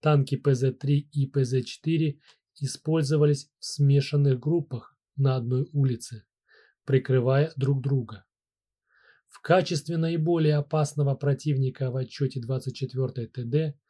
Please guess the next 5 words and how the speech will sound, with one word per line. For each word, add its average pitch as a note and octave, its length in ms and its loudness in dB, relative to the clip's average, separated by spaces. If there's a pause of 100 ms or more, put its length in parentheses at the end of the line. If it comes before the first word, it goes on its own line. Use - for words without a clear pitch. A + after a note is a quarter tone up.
(380)
назывались D3+ 840 2
противотанковые C3 1400 -2
ружья C#3 440 2 (120)
и C#3 260 -2
снайперы. A2+ 720 -4